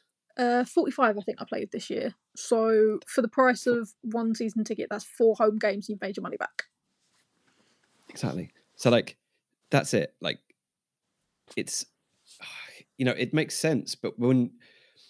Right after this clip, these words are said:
Speaker 2: even if you buy it and you don't always turn up, you've got that bonus scheme for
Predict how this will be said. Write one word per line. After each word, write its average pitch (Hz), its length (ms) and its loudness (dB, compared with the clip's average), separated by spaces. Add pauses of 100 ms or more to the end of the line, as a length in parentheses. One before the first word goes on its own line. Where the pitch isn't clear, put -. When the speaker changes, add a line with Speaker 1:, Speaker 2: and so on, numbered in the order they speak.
(1200)
Speaker 2:
even 175 180 4
if 160 120 2
you 113 80 0
buy 110 260 2
it 87 40 4
and 107 60 0
you 110 60 0
don't 113 160 2
always 104 220 0
turn 107 240 0
up, - 280 -6 (440)
you've 95 160 -4
got - 180 0
that 95 240 -8 (2000)
bonus 104 360 2
scheme 95 380 -2
for 98 260 -6